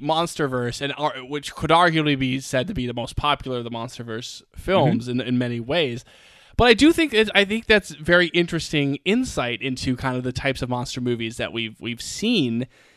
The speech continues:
Speaker 1: and, and the ways in which they've done different things with them. And I do think it just kind of goes back to the creativity of the genre itself, because even when we go back to just the Godzilla films, it's like when you take a look at something like,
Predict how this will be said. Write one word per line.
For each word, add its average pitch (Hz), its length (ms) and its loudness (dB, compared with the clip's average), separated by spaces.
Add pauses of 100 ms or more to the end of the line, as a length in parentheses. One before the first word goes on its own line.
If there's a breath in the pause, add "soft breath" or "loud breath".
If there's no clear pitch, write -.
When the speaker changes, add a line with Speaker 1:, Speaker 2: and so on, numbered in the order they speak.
(300 soft breath)
Speaker 1:
and, 160 240 4
and 160 220 2
the 151 60 4
ways 160 420 2
in 156 80 2
which 143 180 2
they've 135 180 0
done 127 220 2
different 127 340 -4
things 190 220 0
with 165 80 0
them. 139 160 2
And 135 60 0
I 139 60 0
do 214 220 -2
think 247 360 -4
it 180 100 0
just 180 240 0
kind 180 200 0
of 151 100 -4
goes 160 220 4
back 156 220 4
to 160 80 -2
the 143 80 -4
creativity 143 840 -2
of 123 100 -4
the 196 100 -10
genre 120 340 -6
itself, 120 560 -4 (280 soft breath)
because 151 260 0
even 190 220 0
when 170 80 2
we 156 80 0
go 151 140 2
back 143 180 4
to 139 120 -2
just 135 400 4
the 139 60 -8
Godzilla 143 480 -2
films, 127 460 -2
it's 131 160 -8
like 131 180 -2
when 147 120 0
you 139 80 -2
take 151 220 -4
a 147 40 -4
look 143 220 -2
at 131 140 -2
something 135 340 -2
like, 131 340 -4